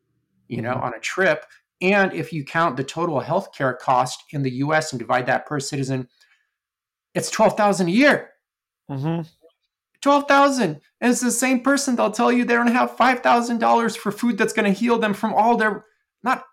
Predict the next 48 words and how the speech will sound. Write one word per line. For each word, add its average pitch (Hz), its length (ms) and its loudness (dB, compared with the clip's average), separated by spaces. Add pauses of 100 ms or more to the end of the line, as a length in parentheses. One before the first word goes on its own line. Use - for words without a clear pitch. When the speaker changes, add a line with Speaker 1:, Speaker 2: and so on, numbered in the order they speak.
Speaker 1:
all 208 140 2
their 214 100 0
problems, 190 280 0
because 156 200 -4
they 180 60 0
have 190 200 0
to - 80 -4
obviously 165 320 -4
change - 300 -4
a 156 40 -4
lot 160 160 2
of 151 120 -4
behaviors 139 560 -4
too, 180 180 -6
not 139 240 -4
just 139 220 -10
their 120 140 -8
diet, 147 500 2 (480)
but - 260 -2
a 151 40 -2
good, 208 400 -2 (120)
huge 190 360 -4
mile 156 360 2
step 143 380 0 (240)
in 175 160 0
the 160 100 -2
right 135 240 2
direction 131 400 -4
is 139 160 -4
obviously, 123 800 -4
you 135 80 -10
know, 120 80 -8
adopting 127 440 -2
a 113 40 -10
lot 117 160 -2
of 120 80 -8
the 110 160 -10 (160)
Speaker 2:
Mm. 143 160 -12 (180)
Speaker 1:
eating 151 240 0
health 147 280 0
principles 127 440 -4
you've 117 100 -10
been 123 100 -6
talking 127 320 -4
about 117 240 -2
on 113 100 -8
this 135 160 -4
show 117 260 -6